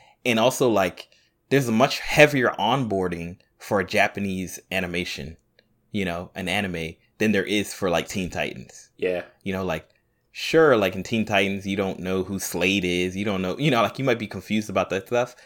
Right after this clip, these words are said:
Speaker 1: but you could just watch a random episode and you could get it. But I'm sorry, good luck watching a random episode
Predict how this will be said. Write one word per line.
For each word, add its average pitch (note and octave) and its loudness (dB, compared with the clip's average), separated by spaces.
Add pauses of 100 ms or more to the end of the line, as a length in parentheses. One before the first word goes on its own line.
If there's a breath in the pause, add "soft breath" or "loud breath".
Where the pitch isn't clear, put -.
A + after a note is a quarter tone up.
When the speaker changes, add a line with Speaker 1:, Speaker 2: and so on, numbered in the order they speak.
(240 soft breath)
Speaker 1:
but - -4
you G3+ 4
could C#4 4
just C3 2
watch G2+ 4
a G#2 0
random G2 0
episode E2+ -6
and F2+ -8
you F2 -10
could D#2+ -6
get E2+ 0
it. - -10 (600 soft breath)
But F#3 2
I'm E3+ 0
sorry, E3 8
good A#2+ 2
luck D3 4
watching B2 2
a F#2+ -2
random G2+ 0
episode F2+ -2